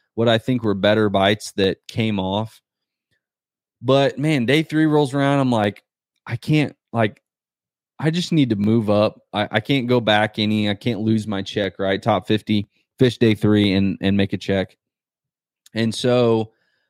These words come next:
I decide, "You know what? I'm gonna start in a little bit clear water. I'm just gonna go throw a wacky worm around and see if I can't just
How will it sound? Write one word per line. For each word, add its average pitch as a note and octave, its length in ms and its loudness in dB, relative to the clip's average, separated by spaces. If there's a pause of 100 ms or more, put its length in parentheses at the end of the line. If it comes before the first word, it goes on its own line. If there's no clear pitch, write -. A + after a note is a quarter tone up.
(120)
I D3 100 0
decide, C3 480 0
"You C#3+ 140 -8
know D#3 100 2
what? D#3 200 2
I'm C3 120 -4
gonna D#3+ 120 -2
start C#3 260 0
in B2 40 0
a A#2 40 0
little B2+ 120 4
bit C3 200 0
clear C3 240 2
water. B2 400 2
I'm G#2+ 160 -2
just B2+ 160 -4
gonna A#2 160 -2
go G#2+ 120 0
throw G#2+ 240 0
a G2+ 80 2
wacky G#2 280 0
worm F#2+ 240 -4
around F#2+ 340 -6 (260)
and G2+ 120 -10
see C3 100 -2
if A#2 100 0
I G2+ 120 2
can't G2 320 -4
just - 320 -8